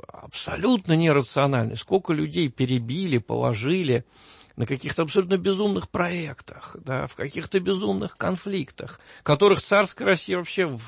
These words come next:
страшном сне не видела, да. Где-то там в Эфиопии или, ну ладно, еще в Эфиопии, в Анголе, в Мозамбике там воевали, <laughs> боролись с международным империализмом. То же самое и здесь. На самом деле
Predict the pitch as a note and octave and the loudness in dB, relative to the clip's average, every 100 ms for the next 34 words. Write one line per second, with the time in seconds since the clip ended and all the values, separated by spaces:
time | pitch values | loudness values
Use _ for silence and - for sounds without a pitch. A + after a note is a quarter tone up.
0 | - - - D#3 F3+ - D#3+ A#2 E3 B3+ | -14 -8 2 4 4 2 -6 -4 -2 0
1 | D4+ C4+ G3+ E3 A#2 A2 - C#3+ E3 - | 0 -2 -2 -2 -2 -4 -4 0 0 -2
2 | - - - - B2 D#3+ D#3 D#3 C3+ C#3 | -16 -20 -20 -4 2 2 2 0 0 -2
3 | B2 C#3+ E3+ G#3 - E3 D#3 D3 C3 C3 | 0 4 6 6 4 2 2 2 2 2
4 | A#2+ A#2+ A2 A#2+ C#3+ C3+ - C3+ A#2+ C#3+ | 2 0 -2 -2 -2 -2 -2 -2 0 -2
5 | A#2+ G#2 A2 - - - G#2+ C#3+ F3+ E3 | -2 -4 -8 -12 -18 -4 4 6 6 8
6 | G3 C#3 A#2 A#2+ C#3+ E3 F#3 C3+ D3+ C3+ | 8 8 4 2 2 4 2 0 -8 -6
7 | B2+ A#2+ A2+ A2+ A#2+ C#3 B2+ A#2 A#2 - | -4 -2 -4 -2 0 2 2 0 0 -4
8 | F#3+ F3 - - - C3+ C3 C3+ C3+ D3+ | -2 -2 -4 -20 -10 -4 -4 2 6 6
9 | C#3 - D3 C#3+ C3+ C3+ B2 B2 B2+ C#3 | 4 2 0 2 4 4 2 -2 -2 0
10 | C#3 C#3+ A#2 A2 A#2 _ - - _ - | 0 -2 -6 -10 -12 _ -20 -20 _ 2
11 | G3+ G#3+ - A3 G3 F#3+ - E3+ E3 F3 | 4 4 4 4 4 2 0 -4 -6 -2
12 | B2 - C#3 - A3 A3+ G3 D#3 D3 E3 | -2 0 -2 2 2 4 0 -4 0 4
13 | A#2+ G#2+ | 4 2